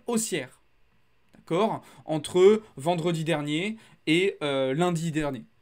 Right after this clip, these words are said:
et lundi en début de semaine. Au sein de cette impulsion haussière, sur laquelle j'ai donc tracé un FIBO, qui va me permettre d'identifier les différents niveaux de retracement, ça c'est un,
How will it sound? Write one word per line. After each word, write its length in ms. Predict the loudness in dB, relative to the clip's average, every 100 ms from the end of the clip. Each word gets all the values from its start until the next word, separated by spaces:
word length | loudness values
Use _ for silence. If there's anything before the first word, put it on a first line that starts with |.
| -20 -16
et 60 |
lundi 300 | -10 -8 -6
en 80 | -4
début 200 | -6 -10
de 60 | -14
semaine. 260 | -18 -20 _ _ -20 -20 -2 4
Au 120 | 4
sein 240 | 4 2
de 60 | 2
cette 180 | 0 0
impulsion 420 | -6 -8 -8 -6
haussière, 600 | -6 -2 0 0 0 -4 -8 _ _ _ _ _ _ _ _ _
sur 160 | -8
laquelle 520 | -6 2 4 4 0 -8
j'ai 160 | -10
donc 260 | -10 -10 -14 _
tracé 560 | -16 -12 -4 -2 -4 _ -12
un 100 | -10
FIBO, 540 | -4 0 0 0 -10 -20
qui 100 | -12
va 120 | -10
me 120 | -8
permettre 320 | -8 -6 -6
d'identifier 640 | -8 -12 -12 -12 -10 -8 -8
les 80 |
différents 380 | -8 -14 -12 -12
niveaux 180 | -10 -12
de 60 | -12
retracement, 500 | -10 -8 -6 -6 -6
ça 160 | -8
c'est 140 | -14 -14
un, 200 | -14